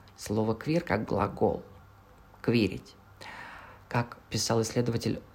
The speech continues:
Майкл Уорнер, мы квирим вещи, чтобы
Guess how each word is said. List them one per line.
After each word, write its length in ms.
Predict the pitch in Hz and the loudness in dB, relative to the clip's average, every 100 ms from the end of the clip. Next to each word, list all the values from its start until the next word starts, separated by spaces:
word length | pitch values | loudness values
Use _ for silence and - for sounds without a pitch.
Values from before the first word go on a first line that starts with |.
| 123 | 2
Майкл 580 | 120 110 110 110 110 - - - | 6 6 4 2 2 0 -8 -4
Уорнер, 640 | 120 156 190 160 127 - - - | 4 8 8 8 6 2 -6 4
мы 300 | 127 139 - - - | 6 6 4 -8 -14
квирим 520 | - 117 139 123 101 | -2 4 6 8 6
вещи, 520 | 98 143 190 - 110 | 4 4 4 4 2
чтобы 440 | 104 - 113 120 | 2 0 2 2